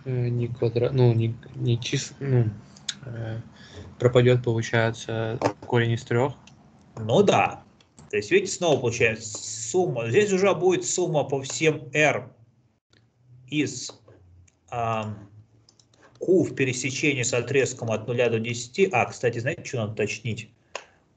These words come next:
Speaker 2: Q в пересечении с отрезком от нуля до десяти, да, вот здесь выше. Так, здесь будет синус R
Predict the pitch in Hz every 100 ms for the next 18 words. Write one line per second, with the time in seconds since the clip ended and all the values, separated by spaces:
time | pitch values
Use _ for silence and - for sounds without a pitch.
0 | - - 165 175 165 151 - - _ _
1 | _ - - 123 117 - - 139 135 127
2 | 113 - 107 113 110 - 104 - 101 101
3 | 107 - - 95 98 117 107 - - -
4 | - - - - _ _ _ _ - -
5 | - - - - - - - _ 95 101
6 | 127 135 127 131 120 - 143 123 120 -
7 | 165 208 262 262